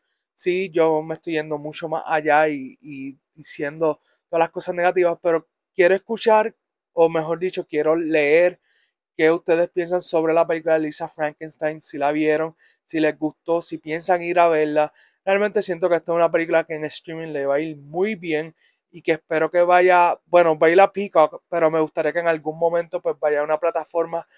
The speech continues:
donde más personas la puedan ver y que realmente puedan, eh, compartirla, porque esta es una película que siento que para Halloween va a ser muy popular. Así que, eh, mi puntuación para Lisa Frankenstein es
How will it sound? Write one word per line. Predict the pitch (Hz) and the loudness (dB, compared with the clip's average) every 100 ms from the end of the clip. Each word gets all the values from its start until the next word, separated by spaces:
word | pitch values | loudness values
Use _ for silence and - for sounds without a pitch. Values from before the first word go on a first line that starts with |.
| _ _ _ - | _ _ _ -4
donde | 165 160 160 | -4 0 -2
más | 156 151 | 0 -2
personas | - 175 - 170 160 | -2 -6 -2 -2 2
la | 151 | 2
puedan | 160 160 165 160 | 2 0 -2 0
ver | 165 170 - | 0 0 -6
y | 170 160 | -10 -6
que | 156 147 139 135 139 | 0 2 2 -2 -6
realmente | 156 151 151 156 156 | -12 -8 -6 -2 -2
puedan, | 151 139 147 151 _ | 0 0 -2 -6 _
eh, | 170 156 139 | 0 0 0
compartirla, | - 151 - 143 143 170 175 156 147 _ _ _ - | -2 -4 0 0 0 -4 0 0 -2 _ _ _ -4
porque | 160 147 156 | -4 -2 -4
esta | 151 170 | -4 -4
es | |
una | 165 160 | -2 0
película | 160 170 170 | -2 -2 -4
que | 156 | -6
siento | - 165 175 | -12 -8 -2
que | 165 | -2
para | 156 156 | 0 -2
Halloween | 139 151 147 147 160 175 175 151 | 0 -2 -2 -2 -6 -12 -8 -4
va | |
a | 151 | -4
ser | - 165 | -4 -10
muy | 151 160 170 | -10 -14 -6
popular. | 175 170 170 156 143 147 | -4 -4 -2 0 0 -4
Así | - 156 160 | -6 -4 -4
que, | 151 175 175 170 - | 4 6 8 4 0
eh, | 160 156 | 0 0
mi | 160 165 | -2 -10
puntuación | 175 165 170 160 - 175 185 185 _ - | -6 -4 0 0 2 0 0 -6 _ 0
para | 170 175 180 180 - _ | 4 4 4 2 -2 _
Lisa | 160 180 180 202 170 | -16 -12 -6 -4 -4
Frankenstein | - 185 175 175 170 156 - 156 143 147 _ _ _ _ - | -4 0 0 0 -10 -12 -10 -8 -8 -8 _ _ _ _ 0
es | 165 175 | 2 2